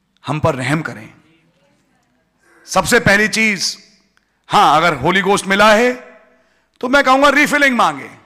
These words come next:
और नहीं तो सबसे पहले नया जन्म पवित्र आत्मा ही मांगे।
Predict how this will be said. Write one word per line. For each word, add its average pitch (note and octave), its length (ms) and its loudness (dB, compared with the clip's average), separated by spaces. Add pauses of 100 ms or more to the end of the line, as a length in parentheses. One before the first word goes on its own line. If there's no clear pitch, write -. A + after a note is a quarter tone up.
(800)
और D3 100 -8
नहीं E3+ 680 -4 (440)
तो C3 80 -16
सबसे E3 340 -6
पहले D3 400 -4 (120)
नया C#3+ 300 -8
जन्म C#3+ 360 -10 (380)
पवित्र D3 300 -10
आत्मा C#3+ 340 -2
ही C#3+ 160 -6
मांगे। C3+ 600 -6